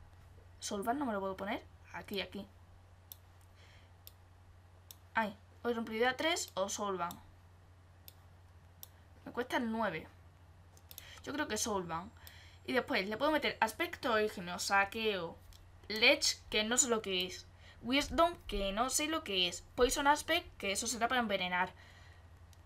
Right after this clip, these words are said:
Lega-, Lethargy, que no sé lo que es, Verticality, que no sé lo que es,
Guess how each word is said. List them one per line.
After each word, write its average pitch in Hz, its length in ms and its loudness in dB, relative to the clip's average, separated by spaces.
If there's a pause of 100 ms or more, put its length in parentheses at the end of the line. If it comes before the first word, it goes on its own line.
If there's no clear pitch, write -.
(240)
Lega-, 240 500 8
Lethargy, 277 760 4
que 214 160 -2
no 214 100 2
sé 254 160 0
lo 240 140 4
que 196 240 -2
es, 202 120 -6 (140)
Verticality, 254 840 2
que - 140 -4
no 175 120 -2
sé 254 120 -4
lo 240 120 2
que 190 180 -2
es, - 160 -8